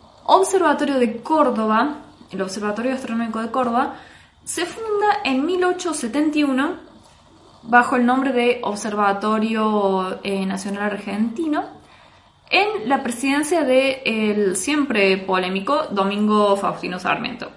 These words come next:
¿Cómo viene la, la mano con la fundación del Observatorio de Córdoba? Pensemos que este mil ochocientos setenta y uno era un momento en que Argentina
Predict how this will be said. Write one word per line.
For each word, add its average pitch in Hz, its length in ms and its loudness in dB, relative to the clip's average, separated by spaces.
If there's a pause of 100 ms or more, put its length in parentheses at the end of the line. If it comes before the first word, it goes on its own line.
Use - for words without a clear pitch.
(440)
¿Cómo 349 240 2
viene 294 400 2
la, 220 640 2
la 214 200 2
mano 226 440 2
con 220 240 0
la 220 240 0
fundación 208 840 0
del 202 420 0
Observatorio 190 560 0
de 214 80 0
Córdoba? 214 400 4
Pensemos 202 580 0
que 196 380 2
este 190 560 -2 (340)
mil 196 160 2
ochocientos 202 320 -2
setenta 202 240 0
y 214 60 2
uno 240 160 2
era 226 80 2
un 214 100 4
momento 208 340 4
en 208 120 2
que 202 80 2
Argentina 214 1040 2